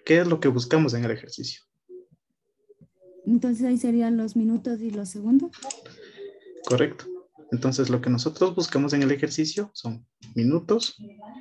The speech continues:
Speaker 1: y buscamos los segundos a raíz de las horas. Ya. Entonces pongamos, igual podemos utilizar una variable de almacenamiento que son los minutos, o sea, lo que estamos buscando, y los segundos.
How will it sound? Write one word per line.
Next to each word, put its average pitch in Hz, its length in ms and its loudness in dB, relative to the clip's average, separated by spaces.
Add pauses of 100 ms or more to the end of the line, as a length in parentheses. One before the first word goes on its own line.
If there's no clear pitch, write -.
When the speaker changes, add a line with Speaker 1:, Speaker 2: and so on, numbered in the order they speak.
(200)
Speaker 1:
y 151 80 4
buscamos 156 680 2
los 107 200 -6
segundos 175 500 -2 (200)
a 165 120 4
raíz 139 440 4
de 131 100 0
las 113 160 -4
horas. - 360 -16 (1400)
Ya. 110 180 -6 (280)
Entonces 151 300 -6
pongamos, 156 840 0
igual 247 300 2
podemos 160 300 4
utilizar 127 720 2 (360)
una 135 200 0
variable 123 800 -4 (220)
de 131 100 0
almacenamiento 160 680 2
que 139 100 -10
son 120 160 -8
los 113 160 -6
minutos, 170 540 -2 (240)
o - 840 -16
sea, 117 120 -2
lo 117 140 -4
que 127 120 -12
estamos 131 300 0
buscando, 165 520 -2 (880)
y 180 180 4
los 160 240 4
segundos. 120 720 -4